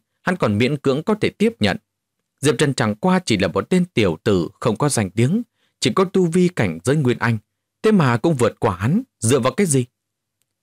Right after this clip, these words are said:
Không phải là Lạc Huyền Băng ra tay giúp hắn chứ? Đúng, chắc chắn là như vậy. Bằng không lấy thực lực của hắn, làm sao lại đến tầng tinh vực thứ bảy nhanh tới như vậy?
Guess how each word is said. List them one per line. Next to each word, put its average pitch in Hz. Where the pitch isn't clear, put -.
Không 110
phải 87
là 123
Lạc 117
Huyền 117
Băng 170
ra 170
tay 175
giúp 208
hắn 180
chứ? 240
Đúng, 101
chắc -
chắn 165
là 160
như 92
vậy. 95
Bằng 160
không 180
lấy 226
thực 123
lực 117
của 104
hắn, 131
làm 139
sao 190
lại -
đến 156
tầng 117
tinh 151
vực 113
thứ 208
bảy 87
nhanh 110
tới 160
như 127
vậy? 90